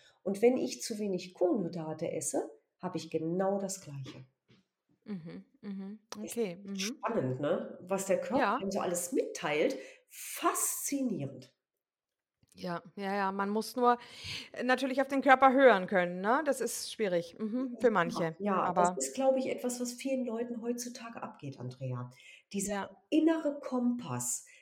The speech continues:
Speaker 1: der dir eigentlich genau sagt, was du brauchst.
Speaker 2: Mhm.
Speaker 1: Ne? Du kennst das bestimmt auch, wenn du mit Heißhunger irgendwas isst und dir denkst:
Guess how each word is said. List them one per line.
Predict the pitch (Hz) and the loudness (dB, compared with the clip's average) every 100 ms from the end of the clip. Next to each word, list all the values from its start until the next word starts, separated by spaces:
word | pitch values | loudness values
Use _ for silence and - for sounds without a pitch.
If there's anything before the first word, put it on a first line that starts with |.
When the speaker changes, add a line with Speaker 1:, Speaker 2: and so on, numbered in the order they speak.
| _ | _
Speaker 1:
der | 190 | 2
dir | 185 180 - | 4 2 2
eigentlich | 208 180 151 143 139 - | 0 0 -2 -8 -10 -4
genau | 165 165 170 151 143 | -4 -2 -4 -2 -4
sagt, | 139 135 127 - | -4 -6 -8 -10
was | 127 - | -14 -12
du | 127 | -14
brauchst. | - 55 - - - _ _ _ _ _ _ _ _ - | -8 -8 -6 -10 -14 _ _ _ _ _ _ _ _ -16
Speaker 2:
Mhm. | 196 196 190 190 214 - | -10 -8 -8 -12 -14 -6
Speaker 1:
Ne? | 175 165 262 - - | 4 8 8 6 -2
Du | - | -6
kennst | - 262 - | 2 4 4
das | 220 - | -2 -8
bestimmt | 190 - 175 - | -10 -4 -4 -2
auch, | 160 160 | -4 -2
wenn | 160 | -4
du | 165 | -4
mit | 165 - | -6 -2
Heißhunger | 170 170 180 165 170 | 0 2 0 -2 -2
irgendwas | 165 165 160 - | -2 -4 -8 -6
isst | 196 - | -6 -6
und | 180 | -6
dir | 180 175 | -6 -2
denkst: | 175 170 | -2 -2